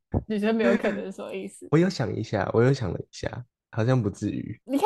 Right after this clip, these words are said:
Speaker 1: 以想说，就是完全不认识我的情况下，
Speaker 2: <laughs>
Speaker 1: 我有没有稍微有女神一点？
Speaker 2: 嗯，不会耶，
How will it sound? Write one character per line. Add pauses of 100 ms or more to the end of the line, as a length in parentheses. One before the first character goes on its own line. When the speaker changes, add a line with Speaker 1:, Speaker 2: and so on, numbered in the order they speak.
Speaker 1:
以 (320)
想
说，
就
是
完
全
不
认
识
我
的
情
况
下，
Speaker 2:
<laughs>
Speaker 1:
我
有
没
有
稍
微
有
女
神
一
点？ (1000)
Speaker 2:
嗯，
不
会
耶，